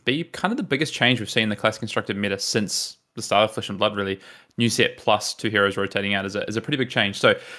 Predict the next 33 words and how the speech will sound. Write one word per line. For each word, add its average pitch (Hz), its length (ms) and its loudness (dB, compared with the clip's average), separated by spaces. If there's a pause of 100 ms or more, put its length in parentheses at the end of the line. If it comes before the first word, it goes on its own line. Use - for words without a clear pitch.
today 151 200 6
we 135 80 6
are 127 80 10
gonna 117 140 4
talk 120 140 -2
about 107 260 4
Uprising's 104 480 2
impact 104 400 -4
in 107 120 -8
Classic 107 220 -2
Constructed. 110 520 -2
We're 107 100 -8
gonna 104 160 -4
go 101 160 0
through 101 440 -2
each - 140 -6
of 113 80 -4
the 107 60 -10
three 113 180 0
new 107 140 -2
heroes, 107 440 0 (100)
talk 107 180 -4
about 104 180 2
those, 104 420 2 (120)
how 113 120 -2
to 107 60 -2
build 104 240 0
them, 107 140 -2
sort 104 180 -4
of 101 140 -4
week 107 180 -4
one 107 140 0
builds, 107 400 -2